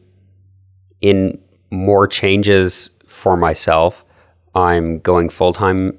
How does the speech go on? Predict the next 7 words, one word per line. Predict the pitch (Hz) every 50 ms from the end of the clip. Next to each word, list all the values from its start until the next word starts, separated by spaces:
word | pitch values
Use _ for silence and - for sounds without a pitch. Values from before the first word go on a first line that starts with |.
| _ _
self-employed. | - - - 87 85 82 104 98 - - - 87 85 82 82
I'm | 92 92 101
still | - - - 131 131
doing | 120 117 110 104 104 101
school, | - - - 104 92 85 85 90 95 - _ _ _ _ _ _ _ _ _ _ _ _
um, | - - 92 90 87 85 82 80 80 80 80 80 - _ _ _ _ _ - - 98 - _ _ _ _ _ _ _ _ _ _ _ _ _ _ _ _ _ _
but, | - 90 85 80 82 - _ _